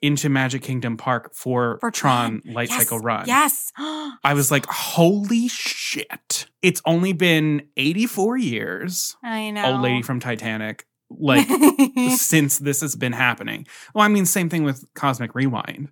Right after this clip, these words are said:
Speaker 2: Mm-hmm.
Speaker 1: Like, Ellen's Energy Adventure was shut down. Velocicoaster was announced in Universal.
Speaker 2: Mm-hmm.
Speaker 1: Velocicoaster opened in Universal, and Cosmic Rewind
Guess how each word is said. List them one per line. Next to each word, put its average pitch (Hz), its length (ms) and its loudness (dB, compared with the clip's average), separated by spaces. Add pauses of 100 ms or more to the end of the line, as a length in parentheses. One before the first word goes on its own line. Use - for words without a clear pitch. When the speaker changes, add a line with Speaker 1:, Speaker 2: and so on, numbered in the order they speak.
Speaker 2:
Mm-hmm. 214 240 -4
Speaker 1:
Like, 123 240 0 (440)
Ellen's 180 340 2
Energy 151 320 0
Adventure 131 360 -4
was 117 140 -6
shut - 440 -2
down. 131 560 -4 (420)
Velocicoaster 131 1000 0
was 117 220 -4
announced 110 800 -4
in 120 140 -8
Universal. 117 840 -6 (300)
Speaker 2:
Mm-hmm. 214 100 -2
Speaker 1:
Velocicoaster 123 880 0 (140)
opened 151 460 2
in 107 160 -8
Universal, 107 800 -8 (1080)
and 135 200 0
Cosmic 147 440 0
Rewind 127 600 0